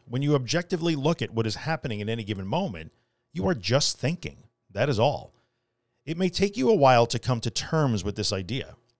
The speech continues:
I know it feels like the thoughts are so important and that you must take action to stop them, escape them, or prove them wrong. Odds are that has not worked very well for you. So take a few minutes today to consider what you've read here.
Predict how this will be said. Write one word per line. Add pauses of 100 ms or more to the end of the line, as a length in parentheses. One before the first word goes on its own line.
(200)
I
know
it
feels
like
the
thoughts
are
so
important (300)
and
that
you
must
take
action
to
stop
them,
escape
them,
or
prove
them
wrong. (760)
Odds
are
that
has
not
worked
very
well
for
you. (220)
So
take
a
few
minutes
today
to
consider
what
you've
read
here.